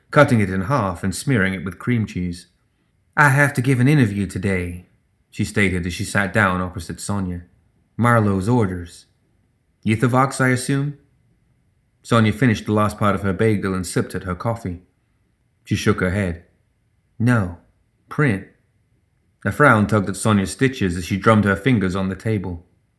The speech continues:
"That's odd. Doesn't he know that the Daily Record fabricates most of its stories? It seems like a waste of your time."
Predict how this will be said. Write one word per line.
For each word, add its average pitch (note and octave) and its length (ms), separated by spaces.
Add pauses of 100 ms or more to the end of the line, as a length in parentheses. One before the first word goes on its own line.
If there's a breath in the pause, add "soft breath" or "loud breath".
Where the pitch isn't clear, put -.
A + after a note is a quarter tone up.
"That's - 240
odd. G2+ 380 (680)
Doesn't D3 220
he F3 100
know C3 220
that A#2 160
the A2 60
Daily A#2 320
Record A2+ 420
fabricates A#2+ 540
most A2+ 260
of G#2 60
its G2+ 120
stories? A2 600 (400)
It - 80
seems D3+ 180
like A2+ 180
a G#2 40
waste A2 260
of G#2+ 100
your G2+ 120
time." G2+ 460